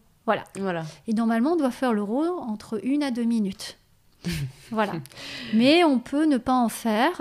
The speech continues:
Speaker 2: Voilà, moi, je ne l'ai jamais fait. <laughs>
Speaker 1: Voilà.
Speaker 2: Littéralement, j'ai essayé deux jours de suite et il, le rot n'est jamais venu. Et j'ai comparé avec mon chéri, lui, c'est venu au bout de dix minutes, je crois, à peu près. Donc,
Speaker 1: Ouais.
Speaker 2: même lui, pourtant, euh, mais c'est
Speaker 1: Ben,
Speaker 2: venu longtemps.
Speaker 1: ouais. Donc, ça veut dire que, voilà, il
Speaker 2: Lui
Speaker 1: faudrait
Speaker 2: non
Speaker 1: voir,
Speaker 2: plus,
Speaker 1: il
Speaker 2: il n'est
Speaker 1: faudrait
Speaker 2: pas parfait.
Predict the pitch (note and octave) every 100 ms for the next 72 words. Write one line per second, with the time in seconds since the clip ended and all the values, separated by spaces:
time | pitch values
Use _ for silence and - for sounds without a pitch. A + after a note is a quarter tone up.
0 | G3+ G3 F3 G3 G#3 F#3 F#3 F#3 G3+ F3+
1 | F#3+ F3+ - D3 D#3 B3+ B3+ A3+ G#3 A3+
2 | G#3 F#3+ F#3 G3+ G#3 G3+ A3+ G#3+ G#3 G3
3 | A3+ B3 G#3+ F3+ E3 E3 F#3 G3 A3+ F#3
4 | F#3+ F#3 F3+ B3+ - - - - F#3 G3
5 | G#3+ A3+ A3 G3+ F#3+ G#3 A3+ A#3+ A3 A#3
6 | G3+ F#3 G#3 F3+ G3 F#3 D#3+ F3+ F3+ E3
7 | - - C#3+ D3 - C#3 - - G3 B3
8 | D4 C#4+ F#4+ D#4+ - C#4+ D4+ B3 G3 F#3+
9 | G3 A3+ B3 A#3+ B3 B3 - - A3+ G#3+
10 | - - - A3 A#3+ B3 A3 G#3 C#4+ E4+
11 | E4+ D#4 D4 C#4+ C4+ A#3+ G#3 - E3 F#3+
12 | C4 - - F#4+ G4 G4 D#4+ D#4 D#4 D#4+
13 | - D4+